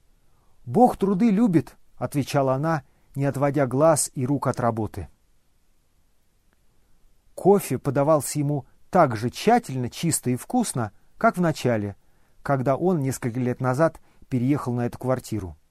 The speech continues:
Суп с потрохами, макароны с пармезаном, кулебяка, ботвинья, свои цыплята —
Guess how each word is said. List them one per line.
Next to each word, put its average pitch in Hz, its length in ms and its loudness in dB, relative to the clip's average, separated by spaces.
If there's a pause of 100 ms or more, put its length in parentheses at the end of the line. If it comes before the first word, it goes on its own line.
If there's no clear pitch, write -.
(680)
Суп - 420 -2
с - 100 -4
потрохами, 147 840 0 (360)
макароны 160 560 2
с - 60 -6
пармезаном, 131 680 -2
кулебяка, 170 640 2
ботвинья, 135 720 -2 (220)
свои 147 320 0
цыплята — 165 680 0